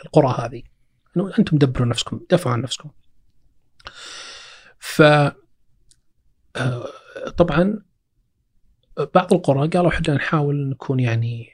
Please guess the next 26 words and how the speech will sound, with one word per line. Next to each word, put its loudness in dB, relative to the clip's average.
نرفع 4
الأعلام 0
الحمراء -2
في -14
القرية، -6
ونحاول -4
نكون -2
يعني، 6
آه، 0
نحسسهم 2
إنه 2
ترى 0
حنا 0
معكم، 0
بس -6
فكونا 0
من 2
شركم -8
يعني". -20
آه، 2
في 4
قرى 6
أخرى، 2
آه، -6
قتل 0
بعض -2